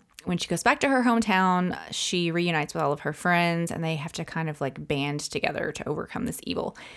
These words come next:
And so there are some very unsettling, spooky parts, but because of the friend element, it, the whole thing reminds me a little bit of It. So if you like Stephen King,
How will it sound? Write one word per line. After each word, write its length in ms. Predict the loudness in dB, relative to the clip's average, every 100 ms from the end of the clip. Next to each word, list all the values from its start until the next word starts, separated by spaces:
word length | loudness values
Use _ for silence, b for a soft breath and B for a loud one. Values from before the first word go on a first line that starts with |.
| B B B
And 160 | 2 4
so 520 | 6 8 10 8 8
there 200 | 8 6
are 40 |
some 220 | 4 4 2
very 1120 | 2 4 6 6 6 6 4 4 2 0 -2 _ -2
unsettling, 760 | -2 2 0 2 0 -2 -4
spooky 440 | -4 0 0 -2 -8
parts, 680 | 2 4 4 0 -6 -6 -6 _
but 160 | 0 0
because 320 | -2 0 0
of 100 | 0
the 80 | -4
friend 440 | -2 0 0 0 2
element, 680 | 4 4 4 2 -2 -6 -8 B B B B
it, 180 | 2 2 _
the 120 | 0
whole 180 | 2 0
thing 200 | 2 4
reminds 400 | 6 6 4 2
me 80 | 0
a 80 | 0
little 160 | -2
bit 280 | 2 0 0 -2
of 520 | 0 0 -2 -8 -14 _ -4
It. 380 | -4 -2 -6 -8 b b b b
So 540 | 0 4 6 6 6
if 140 | 4 2
you 80 |
like 220 | 4 4 2
Stephen 320 | 2 4 4
King, 640 | 6 6 6 6 4